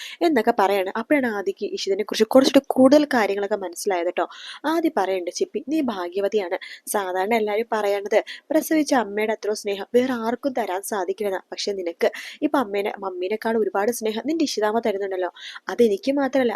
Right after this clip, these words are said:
ആദിയേട്ടനും തരുന്നുണ്ട്. ആദിയേട്ടന് സുഖമില്ലാതെ ബോധമില്ലാതെ ഒന്ന് രണ്ടാഴ്ച ഹോസ്പിറ്റലിൽ കിടന്ന സമയത്ത് അമ്മയല്ലേ കൂടെ നിന്ന് പരിചരിച്ചത്. അന്ന് ആദിയേട്ടന് ഓർക്കാൻ കഴിയുന്നില്ലേ? ശരിക്കും ഒരു അമ്മേനെ പോലെ തന്നെയായിരുന്നില്ലേ?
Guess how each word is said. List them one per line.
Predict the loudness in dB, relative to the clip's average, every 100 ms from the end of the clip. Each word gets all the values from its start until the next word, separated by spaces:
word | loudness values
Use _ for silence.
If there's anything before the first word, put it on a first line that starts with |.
| -2
ആദിയേട്ടനും | -4 -2 0 2 2
തരുന്നുണ്ട്. | 2 2 0 -2 -6 -6
ആദിയേട്ടന് | -2 -2 -2
സുഖമില്ലാതെ | -2 -2 2 2 4 0 -2 -16 -8
ബോധമില്ലാതെ | 2 4 6 4 2 2 0 0
ഒന്ന് | -2 2
രണ്ടാഴ്ച | 2 2 2 0
ഹോസ്പിറ്റലിൽ | 2 0 0 -2 -2
കിടന്ന | -2 -4
സമയത്ത് | -4 0 2 0 -4 -12 -8
അമ്മയല്ലേ | -6 2 4 6 4 0
കൂടെ | 2 4 2
നിന്ന് | 0 -4
പരിചരിച്ചത്. | -4 -6 -6 -4 2 0 0 -12 -6
അന്ന് | -4 -2 -4 -2
ആദിയേട്ടന് | 2 4 4 2
ഓർക്കാൻ | 4 4 4 0
കഴിയുന്നില്ലേ? | 4 4 4 2 -4 -4 -12 -6
ശരിക്കും | 0 0 0 -2
ഒരു | 2
അമ്മേനെ | 2 2 2 4
പോലെ | 2 2
തന്നെയായിരുന്നില്ലേ? | 2 2 2 2 0